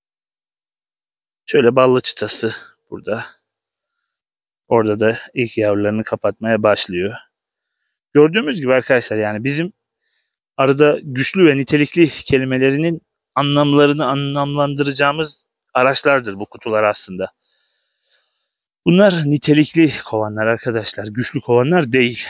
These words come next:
Yani içinde yavru düzen olan, tarlacısı olan, bakıcısı olan, kendi kendini sürdürebilecek olan nitelikli kovanlar. Şöyle gördüğümüz gibi bir anamızın kapatmış olduğu yavrular burada. Şöyle yan çevirelim.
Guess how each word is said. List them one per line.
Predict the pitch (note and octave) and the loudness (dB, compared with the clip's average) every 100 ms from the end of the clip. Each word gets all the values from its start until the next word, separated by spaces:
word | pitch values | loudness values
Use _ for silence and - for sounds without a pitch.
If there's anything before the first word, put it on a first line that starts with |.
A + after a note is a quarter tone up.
| - - _ - | -14 -20 _ -8
Yani | C3 A#2 A#2 | -6 -6 -6
içinde | - B2 B2 | -8 -2 2
yavru | A#2+ A#2+ A#2 | 4 2 0
düzen | A2+ A#2 A#2+ | -2 -2 0
olan, | A#2+ A#2+ A#2 | 2 2 0
tarlacısı | - A2+ A2+ A2+ - A#2 | 0 0 0 -2 -2 0
olan, | A#2 A2+ | 2 0
bakıcısı | A2+ - A#2 - A#2 | -4 -6 -10 -2 2
olan, | B2+ C3 - _ _ _ _ _ _ - | 2 0 -8 _ _ _ _ _ _ -6
kendi | B2+ B2 B2+ D3 - _ _ | -2 0 0 -2 -4 _ _
kendini | - A#2+ A#2 B2 C3 | -4 -2 0 -2 -2
sürdürebilecek | - B2 A#2+ B2+ B2 B2+ C3 C3 - | -6 -4 2 4 4 4 4 0 0
olan | A#2+ C3+ B2 | 0 0 -4
nitelikli | A2+ A#2 A#2 - | -4 -2 -2 -4
kovanlar. | A2 G#2 G#2 G2+ F#2+ | -4 -2 -2 -2 -8
Şöyle | - D#3+ B2 | -6 -2 0
gördüğümüz | B2+ B2 B2+ B2+ A2+ G2+ | 2 2 0 0 -2 -4
gibi | G#2 B2 A#2+ _ _ _ _ _ _ _ _ _ _ _ _ _ _ D3+ | -4 -4 -4 _ _ _ _ _ _ _ _ _ _ _ _ _ _ -6
bir | C#3+ | -2
anamızın | C3 A#2 A2+ A#2 B2+ | 0 0 -2 -4 -4
kapatmış | A2+ A#2+ - A#2 A2 | -2 0 -2 -4 -2
olduğu | G2+ G#2 | 0 2
yavrular | A#2 A#2 G2 G#2+ A#2 - - - _ _ _ _ _ _ | 4 2 2 2 0 -2 -10 -20 _ _ _ _ _ _
burada. | A2+ F2+ G2 | -12 -8 -8
Şöyle | - F2 F2+ | -8 -4 -2
yan | F#2 F2+ | -2 -4
çevirelim. | - F#2 F#2 | -8 -6 -6